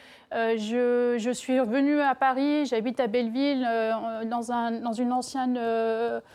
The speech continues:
usine où il y a quatre, il y a douze familles, et c'est à peu près la taille de mon,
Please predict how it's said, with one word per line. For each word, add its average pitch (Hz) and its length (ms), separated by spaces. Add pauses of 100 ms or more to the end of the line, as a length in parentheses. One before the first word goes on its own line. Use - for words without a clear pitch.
(180)
usine 254 540
où 220 160
il 226 60
y 233 40
a 226 60
quatre, 269 300
il 254 80
y 233 60
a 226 40
douze 285 240
familles, 254 420
et 262 60
c'est 269 120
à 226 60
peu 226 140
près 277 160
la 247 120
taille 240 200
de 233 100
mon, 226 320